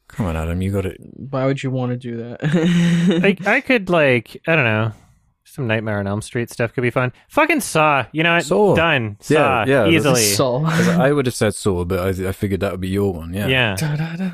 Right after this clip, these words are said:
Speaker 3: Yeah, I could save that franchise right now. Fucking hit me up, Lionsgate.
Speaker 1: <laughs>
Speaker 3: I'm not kidding.
Speaker 1: Yeah.
Speaker 3: Give people what they want.
Speaker 1: Yeah, start the, uh, change dot org petition.
Speaker 3: Yeah.
Speaker 1: You get people to sign it, get Sardonicos fans signing it. Um, I would say,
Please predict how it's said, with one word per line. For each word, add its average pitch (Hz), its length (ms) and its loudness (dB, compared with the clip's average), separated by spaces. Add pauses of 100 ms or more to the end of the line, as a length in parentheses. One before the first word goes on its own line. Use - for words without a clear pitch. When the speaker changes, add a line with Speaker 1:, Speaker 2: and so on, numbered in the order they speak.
Speaker 3:
Yeah, 170 280 2
I 156 80 0
could 147 140 -2
save 139 300 0
that 113 180 2
franchise 113 480 0
right 107 200 0
now. 101 240 -2
Fucking 120 280 -6
hit 127 160 -6
me 110 100 -4
up, 104 160 -2
Lionsgate. 90 480 -4 (640)
Speaker 1:
<laughs> 151 100 -6
Speaker 3:
I'm 135 80 2
not 160 200 2
kidding. 107 400 -2 (140)
Speaker 1:
Yeah. 170 420 -2 (480)
Speaker 3:
Give 147 160 -2
people 160 260 0
what 143 160 2
they 120 100 2
want. 101 380 0 (140)
Speaker 1:
Yeah, 110 240 -6
start 104 320 -2
the, 101 180 0
uh, 98 80 0
change 101 320 -2
dot 101 140 -2
org 110 180 -4
petition. - 540 -8 (400)
Speaker 3:
Yeah. 98 240 -4 (320)
Speaker 1:
You 110 100 -10
get 123 140 -8
people 92 180 -4
to 80 60 -8
sign 85 240 -10
it, 107 60 -6
get 104 120 -2
Sardonicos 95 560 -6
fans 95 240 -6
signing 87 360 -8
it. 147 120 -6 (800)
Um, 131 180 -2
I 139 120 -2
would 185 100 -4
say, 135 640 -2